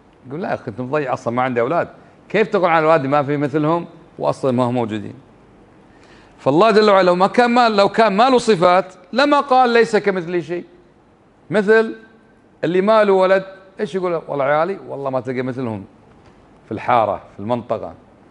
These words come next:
هو ما عنده عيال". ما يصلح الكلام هذا، ما يستقيم. فما نفى الله عز وجل وقال: "ليس كمثله شيء"، إلا لأن له، له صفات، فذا قال: "ليس كمثله شيء". فقوله: "ليس كمثله شيء" إثبات للصفات لا لنفيها،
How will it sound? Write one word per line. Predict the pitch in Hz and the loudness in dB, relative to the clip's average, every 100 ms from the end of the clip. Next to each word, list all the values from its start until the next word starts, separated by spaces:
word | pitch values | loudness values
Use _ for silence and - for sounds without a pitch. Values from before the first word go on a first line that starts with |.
| - | -10
هو | |
ما | 123 123 | -2 -2
عنده | 123 107 | -2 -2
عيال". | 101 98 110 | -4 -4 -6
ما | 165 | -8
يصلح | 170 - 113 | -6 -6 -6
الكلام | 107 113 113 | -6 -10 -10
هذا، | 127 - - - - | -18 -20 -20 -20 -4
ما | 156 | 0
يستقيم. | 202 - 185 180 120 - - _ _ _ - _ | 0 0 -2 0 -4 -10 -20 _ _ _ -20 _
فما | - 160 196 | -2 2 4
نفى | 262 269 233 | 2 2 4
الله | 208 208 | 4 4
عز | 208 185 165 170 | 6 4 2 0
وجل | 160 151 | 2 0
وقال: | 147 147 156 | 0 -2 -2
"ليس | 147 151 151 | -2 -2 -2
كمثله | 135 135 135 139 | -6 -6 -6 -8
شيء"، | 113 160 156 | -6 -6 -4
إلا | 165 | -2
لأن | 170 170 175 | 0 0 0
له، | 175 175 208 247 254 - - - _ _ _ - | 2 4 4 4 0 -8 -20 -20 _ _ _ -8
له | 107 101 | -8 -8
صفات، | - 95 143 196 180 - - _ _ _ _ _ _ _ | -12 -6 -2 -2 -2 -8 -20 _ _ _ _ _ _ _
فذا | 98 139 | -4 -4
قال: | - 113 | -2 -6
"ليس | 107 92 | -6 -8
كمثله | 92 90 90 80 | -14 -16 -18 -20
شيء". | 78 - _ _ _ _ _ - _ - | -20 -20 _ _ _ _ _ -20 _ -12
فقوله: | 123 170 151 | -2 0 2
"ليس | 143 165 151 | 2 2 0
كمثله | 135 143 135 135 | -4 -4 -2 -6
شيء" | 127 170 156 | -2 -4 -4
إثبات | 143 139 233 262 | -8 0 2 2
للصفات | 240 226 208 214 196 180 | 2 0 0 0 2 2
لا | 160 208 214 | 2 0 2
لنفيها، | 196 156 156 156 | 0 2 2 2